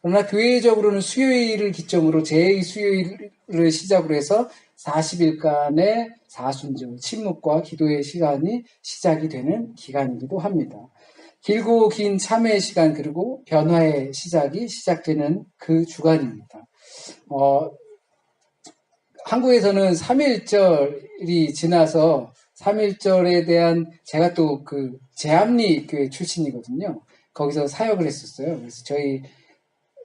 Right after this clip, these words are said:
담임 목사님께서 그곳에서 첫 사역을 시작하면서 그곳에서 은퇴를 하셨거든요. 그러다 보니까, 어, 자부심이 굉장히 강하세요. 나라와 조국과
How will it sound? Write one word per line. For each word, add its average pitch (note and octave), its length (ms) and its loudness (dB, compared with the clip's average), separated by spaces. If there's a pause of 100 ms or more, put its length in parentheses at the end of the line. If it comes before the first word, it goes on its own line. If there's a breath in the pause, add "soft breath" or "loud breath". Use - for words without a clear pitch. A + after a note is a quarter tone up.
(520)
담임 E3 260 0
목사님께서 D#3+ 720 0
그곳에서 D#3+ 720 0
첫 - 360 0
사역을 G#3+ 480 0
시작하면서 E3+ 600 -2
그곳에서 E3+ 520 -4 (100)
은퇴를 F#3 540 -2
하셨거든요. D#3 720 -10 (500 soft breath)
그러다 E3+ 240 2
보니까, E3 460 0 (300 loud breath)
어, C#3+ 160 -8
자부심이 F3 640 -2
굉장히 D3+ 440 -2
강하세요. A#2+ 500 -14
나라와 C3+ 640 0
조국과 D3+ 720 -2